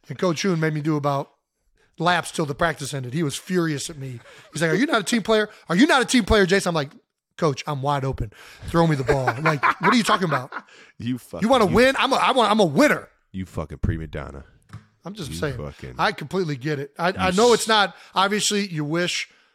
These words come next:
Speaker 1: it was done in a different way, but, man, that frustration is real out there on, as a receiver. I, there's
Speaker 2: Oh, for sure.
Speaker 1: it's so reliant on somebody else for you to be able to be the dog you are. And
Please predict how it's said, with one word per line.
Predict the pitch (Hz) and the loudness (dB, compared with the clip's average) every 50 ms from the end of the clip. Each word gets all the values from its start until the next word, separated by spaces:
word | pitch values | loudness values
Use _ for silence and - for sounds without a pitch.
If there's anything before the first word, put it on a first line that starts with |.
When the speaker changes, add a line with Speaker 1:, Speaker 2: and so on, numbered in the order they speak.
| _ _ _ _ _ _ _ _ _ _ | _ _ _ _ _ _ _ _ _ _
Speaker 1:
it | 196 160 | -6 -6
was | 151 156 135 | -4 -6 -8
done | 113 117 175 170 175 170 | -4 0 0 2 2 2
in | 160 160 | 0 -2
a | 156 156 | -4 -4
different | 143 160 151 170 175 180 | -4 -4 -4 -4 -6 -2
way, | 151 156 156 156 156 160 156 - _ _ - - _ _ | 0 0 2 2 2 0 -2 -6 _ _ -20 -20 _ _
but, | 165 165 | -6 -4
man, | 170 175 165 160 | -2 -2 -2 0
that | 175 208 202 - | -2 -4 -4 -4
frustration | 196 - - - 190 190 196 185 - 202 170 | -4 -4 -2 -2 0 0 0 0 -2 -4 -6
is | 151 139 117 123 | -6 -8 -10 -12
real | 117 110 131 175 185 175 156 139 127 113 110 - _ _ _ _ _ _ _ | -12 -6 -2 0 2 2 2 0 -2 -4 -10 -14 _ _ _ _ _ _ _
out | - 151 151 - | -8 -8 -6 -4
there | - 147 143 143 | -4 -4 -4 -4
on, | 143 143 165 - _ - | -6 -8 -10 -14 _ -10
as | 156 131 139 | -10 -8 -8
a | 131 | -8
receiver. | 131 117 - 156 143 117 123 120 170 214 170 | -8 -8 -6 -6 -8 -8 -8 -12 -14 -8 -6
I, | 175 202 - - 302 311 320 320 226 | -6 -6 -6 -10 -16 -18 -18 -10 -6
there's | 175 190 190 151 - | -4 -2 -2 -4 -6
Speaker 2:
Oh, | |
for | - - - | -10 -12 -14
sure. | - - 71 69 69 - - _ _ _ _ _ | -12 -12 -12 -12 -14 -16 -20 _ _ _ _ _
Speaker 1:
it's | 165 143 - | -8 -6 -4
so | - - 240 254 | 2 2 2 4
reliant | 208 180 156 151 175 185 185 180 165 156 156 - _ | 4 2 2 2 2 2 2 0 -2 -4 -6 -8 _
on | 175 156 156 147 143 127 | -6 -4 -4 -4 -4 -6
somebody | - - - 185 180 165 147 147 151 | -6 -4 -4 -4 -2 -2 -2 -2 -2
else | 151 147 139 - | -2 -2 -4 -6
for | - 143 | -8 -10
you | 131 127 165 175 | -6 -4 -4 -4
to | 151 | -4
be | 143 139 156 151 151 | -4 -2 -2 -2 -2
able | 151 135 143 135 127 - - - - _ _ _ | -2 -2 -4 -6 -6 -10 -16 -20 -20 _ _ _
to | - 143 | -6 -4
be | 151 147 | -4 -4
the | 131 127 | -4 -6
dog | 107 117 156 151 151 151 139 | -4 0 0 2 2 0 0
you | 131 151 170 160 160 | -2 -2 -2 -2 0
are. | 165 170 170 185 165 - _ _ _ _ _ _ | -2 -2 -4 -6 -10 -14 _ _ _ _ _ _
And | 180 151 143 139 139 135 131 135 | -8 -6 -6 -6 -6 -8 -8 -10